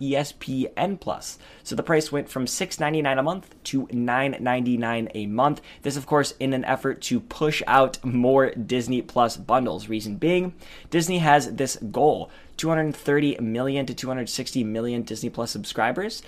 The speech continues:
by the end of twenty twenty-four, which is nearing here in about two years. Um, and so they're trying to push more people to get on that Disney Plus platform. They do this, of course,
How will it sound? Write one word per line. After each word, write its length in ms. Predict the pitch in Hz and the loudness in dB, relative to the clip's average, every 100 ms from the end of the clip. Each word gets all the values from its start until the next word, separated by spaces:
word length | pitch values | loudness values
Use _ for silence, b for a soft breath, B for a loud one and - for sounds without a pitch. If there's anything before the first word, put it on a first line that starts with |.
| B B | B B
by 100 | 123 | 0
the 120 | - | 2
end 180 | 139 139 | 2 0
of 80 | |
twenty 220 | - 131 120 | 0 -4 -4
twenty-four, 560 | 123 113 110 135 127 | -4 -6 0 4 4
which 180 | 110 110 | 2 -2
is 100 | 110 | -4
nearing 540 | 110 127 170 180 151 | -4 -2 -2 0 0
here 220 | 139 151 170 | 0 -2 -2
in 60 | |
about 280 | 175 165 143 | 2 2 2
two 200 | - 170 | 0 0
years. 480 | 147 165 147 110 - B B | 0 0 0 0 -6 B B
Um, 280 | - 131 127 | 4 6 6
and 140 | 135 131 | 2 0
so 140 | 135 | 0
they're 120 | 131 | 0
trying 360 | - 139 135 139 | 0 2 4 2
to 160 | - 127 | 0 -2
push 360 | - 120 117 - B | 0 0 0 -6 B
more 260 | 113 120 135 | -2 2 2
people 300 | 127 117 120 | 0 -2 -2
to 160 | 120 113 | -2 -4
get 260 | 113 123 - | -2 -2 -2
on 280 | 113 120 113 | -2 -2 -2
that 280 | 95 - | -4 -4
Disney 380 | - 110 110 110 | -6 -6 -6 -8
Plus 460 | - - 98 98 - - | -8 -4 -4 -4 -10 -10
platform. 680 | - 120 - - 92 64 - - - - - - - | 2 2 2 0 -4 -6 -14 -20 -20 -20 -20 -18 -10
They 140 | 135 131 | -2 0
do 120 | 135 | 0
this, 220 | 131 131 | 0 -2
of 100 | 117 | -4
course, 340 | - 156 156 | 2 4 4